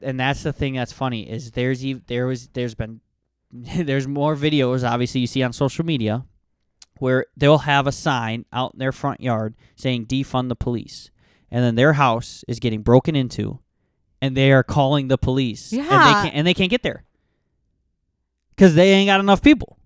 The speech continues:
Speaker 2: Oh, man.
Speaker 1: You know, and by the time they get there, then they're seeing that.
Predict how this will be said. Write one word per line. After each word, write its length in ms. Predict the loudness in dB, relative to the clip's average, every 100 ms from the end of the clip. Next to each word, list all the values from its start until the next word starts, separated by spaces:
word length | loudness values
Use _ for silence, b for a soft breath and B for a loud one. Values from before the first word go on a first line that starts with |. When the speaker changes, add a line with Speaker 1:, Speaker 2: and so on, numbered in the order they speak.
| _
Speaker 2:
Oh, 180 | -20 -20 -20
man. 680 | -20 -20 -20 -20 -20 -20 -20 -20 -16
Speaker 1:
You 160 | -10
know, 140 | -8 -6
and 80 | -2
by 140 | -2
the 60 | -2
time 240 | -2 -2
they 120 | -4
get 240 | -6 -6 -2
there, 320 | -2 -2 -4 _ _ _ _ _ _
then 180 | 0 0
they're 120 | -2
seeing 360 | -6 -4 -4 -2
that. 300 | -2 -2